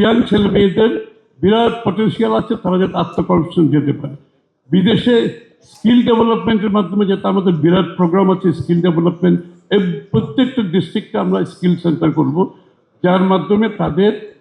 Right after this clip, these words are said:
জীবনযাত্রার মান দেশে চেঞ্জ হবে না, বাইরে গেলেও তারা যে বেতন আজকে পায়, তার তিন গুণ, চার গুণ যাতে বেশি পায়। ভ্যালু এডিশন করতে হবে, প্রোডাক্টের ভ্যালু এডিশন করতে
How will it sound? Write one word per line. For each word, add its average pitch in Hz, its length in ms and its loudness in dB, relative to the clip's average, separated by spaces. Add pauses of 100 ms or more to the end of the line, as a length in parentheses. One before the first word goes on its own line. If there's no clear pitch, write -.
(340)
জীবনযাত্রার 202 720 2
মান 208 100 2 (260)
দেশে 185 300 0
চেঞ্জ 190 180 2 (100)
হবে 123 200 -4
না, 131 60 -10 (560)
বাইরে 220 300 2 (100)
গেলেও 233 200 2
তারা 220 240 0 (100)
যে 190 80 2 (100)
বেতন 165 300 -2 (100)
আজকে 156 200 -8 (120)
পায়, 139 180 -4 (280)
তার 165 120 -4 (100)
তিন 185 140 4 (120)
গুণ, 180 120 4 (120)
চার 143 200 2
গুণ 151 200 2
যাতে 135 180 -2 (100)
বেশি - 240 -10
পায়। - 140 -20 (500)
ভ্যালু 202 220 2 (100)
এডিশন 190 260 -2 (100)
করতে - 200 -12
হবে, - 160 -20 (360)
প্রোডাক্টের 233 580 0
ভ্যালু 208 180 4 (100)
এডিশন 170 280 -2 (100)
করতে 147 220 -6